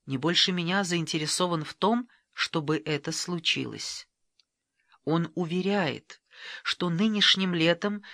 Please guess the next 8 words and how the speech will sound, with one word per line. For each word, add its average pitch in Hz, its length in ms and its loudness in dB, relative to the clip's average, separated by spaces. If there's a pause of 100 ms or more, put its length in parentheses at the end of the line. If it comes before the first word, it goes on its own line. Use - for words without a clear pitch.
(140)
шотландцы 196 800 4
на 214 160 4
нас 170 360 2
не 165 160 0
пойдут, 147 720 -4 (300)
ограничатся 151 880 0
обычными 147 760 0
набегами. 127 680 -2